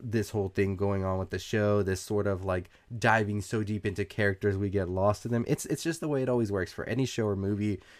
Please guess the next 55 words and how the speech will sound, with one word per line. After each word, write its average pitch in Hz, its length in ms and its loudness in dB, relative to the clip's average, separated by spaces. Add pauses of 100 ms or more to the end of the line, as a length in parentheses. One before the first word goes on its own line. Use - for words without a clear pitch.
You 117 80 -2
gotta 135 180 2
build 123 240 0
up 117 160 0
that, 101 220 2 (260)
um, 92 240 -2
drama, 95 480 -4
that 90 220 -8
theater. 104 400 0
That's 87 260 -6
always 127 320 0
what 120 180 -8
you 98 60 -6
need 101 400 -2
to - 160 -8
sell 90 320 -2
a 87 60 -2
show. 90 420 -4
And 87 260 -4
you 95 60 -2
know 107 140 2
what? 107 320 0
Let 98 240 0
them 107 120 0
do 107 120 2
what 104 120 0
they 98 80 0
gotta 98 220 2
do. 87 300 -2 (380)
Um, 107 280 2
but 117 140 2
like 120 200 0
I 151 60 0
said, 160 240 0
it's 139 140 0
gonna 160 180 -2
be 151 160 0
interesting 104 600 -4
what 98 180 -2
they're 107 140 2
gonna 107 260 -2
be, 101 340 -2
um, 92 340 -4
doing 123 220 0
with 104 140 -2
this 82 140 -2
show 95 340 0 (340)
once 104 200 -2
it's 107 160 -6
released, 107 380 2
because 104 200 0
like 98 160 0
I 101 40 2
said, 117 360 0
the 101 420 -2